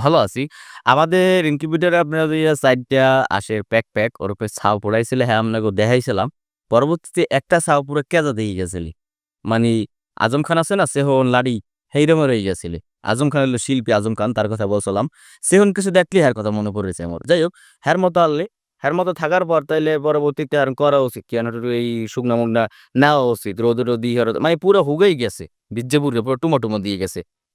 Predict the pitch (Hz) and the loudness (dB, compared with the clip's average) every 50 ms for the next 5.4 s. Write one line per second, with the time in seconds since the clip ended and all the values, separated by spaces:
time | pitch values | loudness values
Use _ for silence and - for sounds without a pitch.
0 | _ - 170 196 214 214 185 202 214 214 214 208 208 202 196 - 185 185 180 175 | _ 2 4 4 4 4 4 4 4 4 4 4 4 2 2 2 2 2 2 2
1 | 175 170 151 160 156 143 135 131 131 123 123 117 120 123 117 120 120 120 113 - | 2 0 0 -2 -4 -4 -4 -4 -4 -4 -4 -4 -4 -2 0 0 0 -2 -4 -2
2 | - 151 143 - - 156 180 208 - - 123 120 127 120 - 135 135 - - 147 | 0 0 0 0 -2 -6 -8 -4 -2 -2 0 0 0 -2 -2 -6 -6 -4 -4 -4
3 | 131 131 - - 127 117 127 - - 135 123 123 131 143 151 - - 180 160 131 | -4 -4 -2 -4 -4 -4 -2 -2 0 2 2 4 4 2 0 0 0 0 0 0
4 | 127 135 135 131 - 143 147 165 180 220 208 151 117 98 - _ _ _ _ _ | 0 -2 -6 -6 -6 -6 -4 -2 -2 -2 0 -2 -4 -6 -8 _ _ _ _ _
5 | _ - - 131 143 180 196 | _ -4 -4 -2 0 2 2